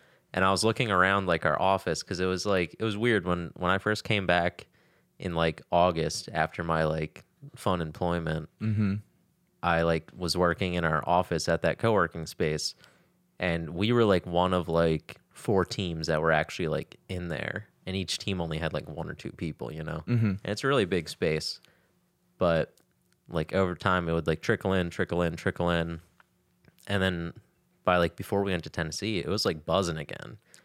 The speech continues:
Speaker 2: covid was?
Speaker 1: No,
Speaker 2: No.
Speaker 1: like, our office.
Speaker 2: Oh, you're bu-, okay, okay, okay, I was about to say.
Speaker 1: But then when we got back from that trip and, like, the numbers started going up,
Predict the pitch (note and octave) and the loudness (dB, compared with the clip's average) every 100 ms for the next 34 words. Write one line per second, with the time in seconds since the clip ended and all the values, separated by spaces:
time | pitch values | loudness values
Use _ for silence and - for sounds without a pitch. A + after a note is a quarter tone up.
0 | _ - B2+ B2+ C#3+ D3+ D#3+ - _ _ | _ 6 8 8 8 6 4 -6 _ _
1 | _ - A#2 G#2+ D#2 F#2+ A2 B2+ G#2 G2 | _ 0 4 4 2 0 4 6 6 6
2 | E2 G#2 - - - D#3+ D3 C3+ G#2 - | 6 4 4 -2 8 8 10 6 0 2
3 | C#3+ C3+ A#2 - D3 B2+ A2 A2 G2+ G#2+ | 4 4 4 4 6 6 6 2 0 -2
4 | G#2+ G#2+ - - F#2 F2 A2+ G#2+ F#2+ F#2 | -2 -4 -6 0 0 4 4 6 2 2
5 | F2 E2 D#2+ F2+ C3 - F#2 E2 - - | 2 2 4 2 2 -2 -2 -2 -2 2
6 | B2+ F#2+ - _ - F#2 F2 E2+ - E2+ | 2 2 -2 _ -6 -4 0 0 -2 -2
7 | F#2+ A2 G2+ - E2+ D#2 F2 D#2+ D#2+ D#2 | 0 0 0 2 2 2 2 2 2 0
8 | D#2 | 0